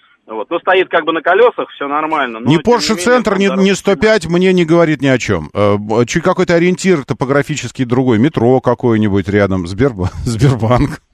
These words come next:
Speaker 2: Ну, что с этим? Это
Speaker 1: Ленинский проспект, дом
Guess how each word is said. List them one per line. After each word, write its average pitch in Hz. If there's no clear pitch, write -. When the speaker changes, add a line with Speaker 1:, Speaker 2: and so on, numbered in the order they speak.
Speaker 2:
Ну, 170
что -
с -
этим? 175
Это 101
Speaker 1:
Ленинский 175
проспект, 139
дом 170